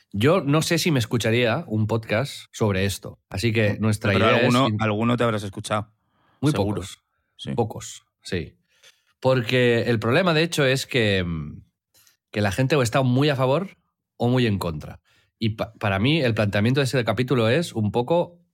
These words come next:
Speaker 1: calmarse, por favor, <laughs> ¿sabes?
Speaker 2: <laughs>
Speaker 1: Que se calmen unos y que se calmen los otros.
Speaker 2: Vamos a calmarnos.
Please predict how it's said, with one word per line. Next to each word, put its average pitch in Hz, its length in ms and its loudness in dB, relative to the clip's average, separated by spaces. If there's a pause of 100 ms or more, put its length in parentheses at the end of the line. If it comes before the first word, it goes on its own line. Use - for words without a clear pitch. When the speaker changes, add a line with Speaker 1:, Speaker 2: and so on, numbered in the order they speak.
Speaker 1:
calmarse, 101 540 -2
por 85 180 -6
favor, 95 320 -2
<laughs> - 320 -6
¿sabes? 135 440 0
Speaker 2:
<laughs> 131 460 2
Speaker 1:
Que 101 100 -2
se 104 120 -2
calmen 151 320 0
unos 214 420 0
y 117 140 -2
que 110 100 -2
se 107 80 -4
calmen 127 260 2
los 95 180 -2
otros. - 360 -10
Speaker 2:
Vamos 156 400 2
a 143 40 -8
calmarnos. 131 720 0